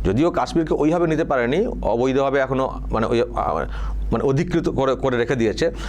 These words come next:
কিন্তু ওই যে, আহ, বালুচিস্তানের যে জায়গাটা, কালাত বলে নাম ছিল, সে-, সেটা আগে স্বাধীন হয়ে গেছিল। পনেরোই আগস্ট উনিশশো সাতচল্লিশের আগেই ওরা স্বাধীন হয়ে গেছিল, এগারোই আগস্ট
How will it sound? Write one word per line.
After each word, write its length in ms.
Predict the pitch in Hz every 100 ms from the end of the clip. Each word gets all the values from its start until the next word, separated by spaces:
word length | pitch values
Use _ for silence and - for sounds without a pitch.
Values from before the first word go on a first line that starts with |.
| -
কিন্তু 200 | 127 135
ওই 100 | 156
যে, 140 | 151 170
আহ, 60 | 127 - - 120
বালুচিস্তানের 640 | 120 139 160 165 170 160
যে 80 | 156
জায়গাটা, 440 | 131 123 110 90
কালাত 360 | - 117 139 135
বলে 200 | 131 127
নাম 220 | 113 110
ছিল, 220 | 95 90 87 - -
সে-, 400 | - - - -
সেটা 280 | - 135 135
আগে 160 | 151
স্বাধীন 360 | 160 117 160 196
হয়ে 200 | 156 110
গেছিল। 360 | 98 - 73 69 - - - - - - - - - - -
পনেরোই 300 | 127 147 170
আগস্ট 440 | 120 139 156 -
উনিশশো 260 | 131 131 156
সাতচল্লিশের 560 | 135 - 147 143 147
আগেই 300 | 110 120 156
ওরা 220 | 123 135
স্বাধীন 280 | 151 139 147
হয়ে 160 | 139 117
গেছিল, 220 | 104 101
এগারোই 340 | 98 107 127
আগস্ট 360 | 127 127 143